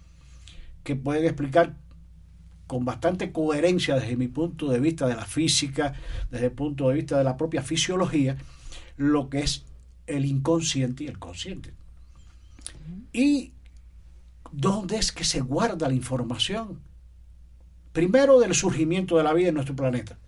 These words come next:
con el sol ahí como fuente de energía. ¿Cómo es que nosotros interactuamos con la información cósmica?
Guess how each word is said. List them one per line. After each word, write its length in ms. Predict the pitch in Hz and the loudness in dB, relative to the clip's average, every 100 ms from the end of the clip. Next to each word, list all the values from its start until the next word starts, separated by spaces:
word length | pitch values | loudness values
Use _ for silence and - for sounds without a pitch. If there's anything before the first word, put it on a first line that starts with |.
| - - - - - - | -20 -20 -20 -20 -20 -10
con 180 | - 147 | -4 0
el 80 | 139 | 2
sol 240 | - 196 | 2 6
ahí 160 | 175 185 | 8 8
como 220 | - 170 | 4 0
fuente 320 | - 160 151 | 2 2 2
de 60 | 147 | 2
energía. 400 | 135 127 110 - - - - - - - - - - - - - | 0 -2 -6 -10 -18 -20 -20 -20 -20 -20 -20 -20 -20 -20 -20 -8
¿Cómo 420 | - 196 196 196 226 | -2 0 0 2 4
es 280 | 233 - - - - - - - - - - | 2 -2 -10 -16 -14 -12 -14 -14 -18 -18 -16
que 160 | - 165 | 0 2
nosotros 420 | 156 - 214 214 | 2 0 -4 -6
interactuamos 580 | 190 180 147 196 202 202 | 2 2 2 -2 -4 -2
con 140 | 185 | 2
la 60 | 170 | 2
información 600 | 147 156 143 135 180 175 | 0 -2 -2 -2 -2 -2
cósmica? 500 | - 214 139 104 - | -2 -2 -4 -8 -12